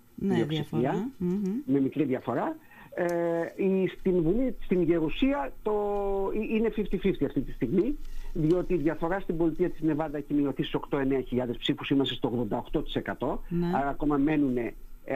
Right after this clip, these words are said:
Speaker 2: αρκετά ψηφοδέλτια να καταμετρηθούν. Το
Speaker 1: Ναι.
Speaker 2: σημαντικό είναι ότι η τάση δείχνει συρρή-, συρρήκνωση, αλλά μάλλον ουδής, ε, εκ των δύο υποψηφίων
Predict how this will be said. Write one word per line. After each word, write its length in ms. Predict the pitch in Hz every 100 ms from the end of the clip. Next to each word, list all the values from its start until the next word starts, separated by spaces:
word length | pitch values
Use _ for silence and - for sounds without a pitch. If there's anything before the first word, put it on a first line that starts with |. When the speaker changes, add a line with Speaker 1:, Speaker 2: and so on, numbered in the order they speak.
| 135
Speaker 2:
αρκετά 460 | - 131 - 147 -
ψηφοδέλτια 480 | 135 127 120 117 117
να 60 |
καταμετρηθούν. 680 | 131 - 120 113 120 208 233
Το 60 | 180
Speaker 1:
Ναι. 60 |
Speaker 2:
σημαντικό 520 | 180 175 151 - 220
είναι 220 | 196 226 247
ότι 400 | 233 214 208 - - - -
η 140 | 170 -
τάση 340 | 214 214 185
δείχνει 320 | 160 160 175
συρρή-, 360 | 160 175 151 160 151
συρρήκνωση, 640 | 165 147 147 156 165 247 -
αλλά 240 | 196 185
μάλλον 320 | 185 233 233 - - -
ουδής, 600 | 190 175 165 240 - - - - - -
ε, 120 | 151
εκ 160 | 170 -
των 160 | 156 143
δύο 120 | 175
υποψηφίων 580 | 156 - 151 202 247